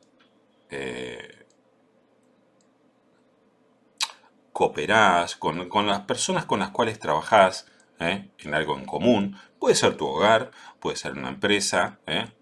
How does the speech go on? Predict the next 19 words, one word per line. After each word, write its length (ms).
Lo 160
que 100
sea. 260
Incluso 460
pueden 300
ser 420
personas 460
con 220
las 140
cuales 400
te, 220
te 340
reunís 680
para 240
hacer 240
algo 300
en 80
común, 600
¿m? 300